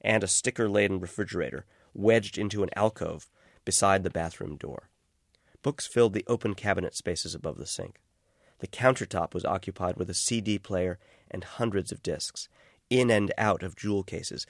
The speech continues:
many hand-labeled with a permanent marker. A hot water pipe whined. Beyond, the other rooms of the apartment were dim at midday, the windows draped.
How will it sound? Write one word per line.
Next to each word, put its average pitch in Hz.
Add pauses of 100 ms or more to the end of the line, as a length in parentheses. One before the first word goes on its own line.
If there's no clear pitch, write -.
(160)
many 107
hand-labeled 98
with 90
a 90
permanent 92
marker. 90 (800)
A -
hot 113
water 98
pipe - (120)
whined. 80 (540)
Beyond, 110 (140)
the 107
other 117
rooms 110
of 95
the 98
apartment 95
were 85
dim 101
at -
midday, 85 (260)
the 90
windows 90
draped. -